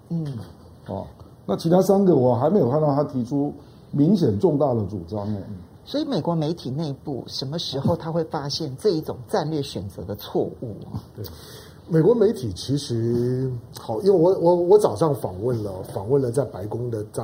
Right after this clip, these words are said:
Speaker 3: <clears throat> 张金义，因为好一阵没跟他聊天了，我觉得最近
Speaker 1: 在白宫采访的白宫记者。
Speaker 3: 对，在，他是，他是华人，华裔记者里面，他尤-，
Speaker 1: 唯一一位。
Speaker 3: 尤其，尤其台-，台湾小孩，现在，现在是唯二了，
Speaker 1: 嗯。
Speaker 3: 现在凤-，凤-，凤凰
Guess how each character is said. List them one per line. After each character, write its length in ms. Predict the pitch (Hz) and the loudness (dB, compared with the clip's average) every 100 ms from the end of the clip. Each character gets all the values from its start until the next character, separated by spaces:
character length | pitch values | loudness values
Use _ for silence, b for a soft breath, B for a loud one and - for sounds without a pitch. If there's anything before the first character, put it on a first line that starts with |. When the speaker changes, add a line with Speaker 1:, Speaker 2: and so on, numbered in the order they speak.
| 185 | 0
Speaker 3:
<clears throat> 120 | 117 | 0
张 180 | 120 120 | -2 -6
金 240 | 113 120 | -6 -6
义， 120 | 117 101 | -6 -8
因 60 | |
为 40 | 120 | -8
好 200 | 113 127 | -4 0
一 20 | |
阵 140 | 165 | 0
没 120 | 120 | 0
跟 120 | 110 131 | -4 -4
他 100 | 131 | -4
聊 160 | 104 82 104 | -4 -8 -12
天 260 | - 117 117 | -4 -2 -2
了， 80 | 104 | -6
我 40 | 98 | -2
觉 80 | 120 | 2
得 80 | |
最 40 | - | 4
近 80 | 339 | 4
Speaker 1:
在 80 | |
白 100 | 156 | 4
宫 300 | 165 214 208 | 2 2 0
采 280 | 208 - 156 175 | -2 -2 -2 0
访 200 | 160 117 | 0 -2
的 60 | |
白 180 | - 127 | 0 4
宫 140 | 160 156 | 6 6
记 40 | 127 | 6
者。 120 | 190 | 6
Speaker 3:
对， 140 | 165 | 6
在， 100 | 156 | 4
他 180 | - 190 | 2 2
是， 160 | 175 196 | 6 6
他 240 | - 202 | 6 4
是 100 | 208 | 4
华 300 | 208 - 113 | 4 0 0
人， 280 | 147 135 127 | 4 4 4
华 240 | 139 123 151 | 0 0 2
裔 120 | 190 | 2
记 180 | 180 156 | 0 0
者 160 | 120 | 2
里 140 | 117 95 | 0 -4
面， 200 | 107 113 | -4 0
他 120 | 139 | 2
尤-， 180 | 156 143 | 4 6
Speaker 1:
唯 100 | 170 | 6
一 280 | 208 220 160 | 6 4 6
一 40 | |
位。 100 | 147 | 8
Speaker 3:
尤 60 | 170 | 6
其， 0 | |
尤 0 | |
其 100 | - | 6
台-， 100 | 143 | 2
台 140 | 139 | 4
湾 180 | 139 156 | 6 6
小 140 | 156 - | 4 -4
孩， 200 | - - | -10 -14
现 180 | - 151 | 0 2
在， 180 | 151 147 B B | 4 2 B B
现 160 | - 185 | 4 6
在 80 | 165 | 6
是 80 | |
唯 160 | 117 131 | 4 4
二 160 | 147 110 | 4 2
了， 100 | 95 | 0
Speaker 1:
嗯。 40 | |
Speaker 3:
现 120 | 165 | 4
在 60 | 151 | 4
凤-， 320 | 151 165 143 | 4 4 4
凤-， 240 | 151 147 | 4 4
凤 180 | 139 180 | 4 0
凰 160 | 107 | 0